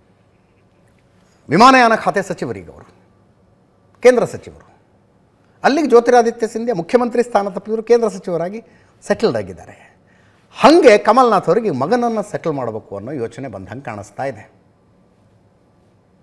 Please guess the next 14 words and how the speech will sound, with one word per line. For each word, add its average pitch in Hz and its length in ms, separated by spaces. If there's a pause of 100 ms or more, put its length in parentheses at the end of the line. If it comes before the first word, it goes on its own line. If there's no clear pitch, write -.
(640)
ದಿಲ್ಲಿಲಿ 214 240
ಕೂತ್ಕೊಂಡು 165 360
ವರ್ಕೌಟ್ 131 280
ಮಾಡ್ತಿದ್ದಾರೆ. 87 580 (960)
ಪತ್ರಕರ್ತರು 185 520
ಕೇಳಿದ್ರೆ, 123 300
"ಏನು 156 100
ಬಿ 139 120
ಜೆ 165 100
ಪಿಗೆ 143 180
ಹೋಗ್ತೀರಾ 107 300
ಅಂತ 90 140
ಹೌದಾ?" 101 240
ಅಂತ. 85 260